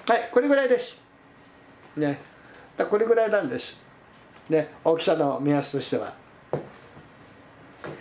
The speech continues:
はい。そしてね、これ、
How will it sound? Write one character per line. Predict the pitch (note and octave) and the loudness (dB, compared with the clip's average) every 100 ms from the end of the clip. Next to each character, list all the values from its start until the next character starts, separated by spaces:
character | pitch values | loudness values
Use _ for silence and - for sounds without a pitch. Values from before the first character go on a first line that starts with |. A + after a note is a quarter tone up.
| - - - - - - | -18 -20 -20 -20 -20 -2
は | A#3 | -2
い。 | A#3+ - | -2 -8
そ | - G#3 | -2 0
し | G3 | 2
て | B3 | 0
ね、 | A#3+ G#3+ - - - - - | 2 0 0 -10 -20 -20 -6
こ | |
れ、 | - | 0